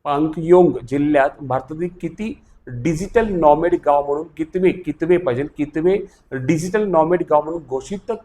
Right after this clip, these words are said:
करण्यात आले आहे? तर ते पहिलेच गाव आहे, लक्षात असू दे. कितवा गाव आहे? पहिलंच. ठीक आहे, स्थान सिक्कीममधील पा-, पांगयोंग जिल्ह्यातील याक्तेन गाव. दुरुस्तपणे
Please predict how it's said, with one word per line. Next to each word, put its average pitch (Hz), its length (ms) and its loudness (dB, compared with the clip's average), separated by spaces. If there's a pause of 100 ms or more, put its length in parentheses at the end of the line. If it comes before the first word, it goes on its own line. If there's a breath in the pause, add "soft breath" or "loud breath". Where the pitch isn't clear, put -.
करण्यात 147 420 -2 (200)
आले 131 340 -4 (120)
आहे? 120 300 -8 (420)
तर 151 40 -4
ते 156 160 0
पहिलेच 165 880 2
गाव 143 260 4
आहे, 131 560 -4
लक्षात 127 420 0 (140)
असू 123 200 -8
दे. 147 140 -4
कितवा 143 360 -4
गाव 147 240 2
आहे? 233 100 4 (360)
पहिलंच. - 580 -2 (600)
ठीक 165 200 -6
आहे, 202 140 -4
स्थान 180 360 4
सिक्कीममधील 185 680 -2
पा-, 156 520 -2
पांगयोंग 160 760 0
जिल्ह्यातील 156 560 -4
याक्तेन 151 600 -2
गाव. - 200 -10 (880)
दुरुस्तपणे 147 1040 0